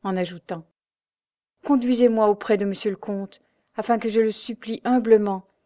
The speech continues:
et qu'il m'accorde la grâce de mon Henriette. » Le médecin triomphait.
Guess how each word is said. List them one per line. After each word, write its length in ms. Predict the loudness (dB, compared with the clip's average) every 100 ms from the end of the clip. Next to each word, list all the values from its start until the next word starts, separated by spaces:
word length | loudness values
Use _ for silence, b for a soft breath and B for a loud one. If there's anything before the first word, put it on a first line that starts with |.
| -12
et 60 | -6
qu'il 200 | 0 2
m'accorde 420 | 0 2 2 4
la 140 | 2
grâce 340 | 0 -4 -6 -6
de 80 | -6
mon 180 | -4
Henriette. » 560 | -4 -6 -4 -4 -6 _ _ _ _ _ _ _ _ _ _ _ _ _
Le 80 | -6
médecin 440 | -4 -6 -6 -8 -10
triomphait. 680 | -6 -6 -6 -10 -10 -10